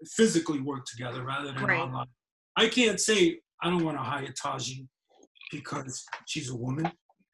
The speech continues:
Speaker 1: You know, I can't say that. So what do I say now? I start to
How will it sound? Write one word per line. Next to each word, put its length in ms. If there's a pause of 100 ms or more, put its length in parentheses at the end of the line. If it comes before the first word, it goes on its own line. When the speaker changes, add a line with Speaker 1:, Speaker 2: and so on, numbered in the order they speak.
(320)
Speaker 1:
You 100
know, 80
I 120
can't 280
say 240
that. 240 (120)
So 200
what 200
do 120
I 120
say 300
now? 360
I 80
start 300
to 60